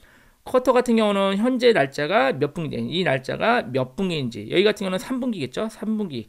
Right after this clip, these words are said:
사 분기 중에서 삼 분기를 반환을 해줍니다. 이건 시간을 초 단위로 구애를 해줍니다. 이 십 분 초라면 얘가 몇 초인지 이 초 단위를 반환을 해줍니다.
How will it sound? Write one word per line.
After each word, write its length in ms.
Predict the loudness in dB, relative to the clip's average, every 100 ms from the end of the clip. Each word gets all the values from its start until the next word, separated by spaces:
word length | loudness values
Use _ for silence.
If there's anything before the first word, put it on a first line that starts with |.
| _
사 220 | -6 -4
분기 220 | -2 -4 -4
중에서 280 | -4 -4
삼 240 | -4 -6 -8
분기를 480 | -8 -6 -4 -4 -6 -14 _ -12
반환을 440 | -8 -6 -6 -6
해줍니다. 440 | -8 -10 -14 -16 _ _ _ _ _ _ _
이건 120 | -8 -6
시간을 600 | 0 0 4 4 4 2
초 180 | -4
단위로 560 | -2 -2 0 0 2 0
구애를 260 | 0 0 0
해줍니다. 320 | -4 -8 -8 -12
이 80 | -10
십 500 | -8 -4 -2 -2 -4
분 200 | -6 -8
초라면 500 | -6 -4 -4 -4 -4
얘가 300 | -2 -2 -2
몇 160 | -4 -4
초인지 420 | -4 -4 -6 -12 _ _ -20
이 80 | -20
초 160 | -10 -6
단위를 600 | -4 -4 -4 -2 -2 -4
반환을 560 | -8 -6 -6 -6 -6
해줍니다. 440 | -8 -10 -12 -14